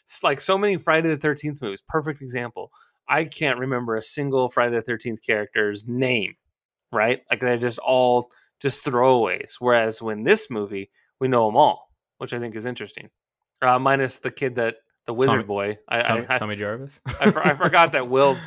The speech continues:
Speaker 1: name was Will and not Rick.
Speaker 2: Yeah.
Speaker 1: I called him Rick, but it's Will. But <laughs> other than that, I know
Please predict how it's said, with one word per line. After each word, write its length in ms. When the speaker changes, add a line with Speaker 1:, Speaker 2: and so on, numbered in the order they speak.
Speaker 1:
name 240
was 180
Will 260
and 100
not 200
Rick. 200
Speaker 2:
Yeah. 60
Speaker 1:
I 20
called 260
him 100
Rick, 300
but 100
it's 160
Will. 300
But 280
<laughs> 80
other 260
than 280
that, 440
I 140
know 180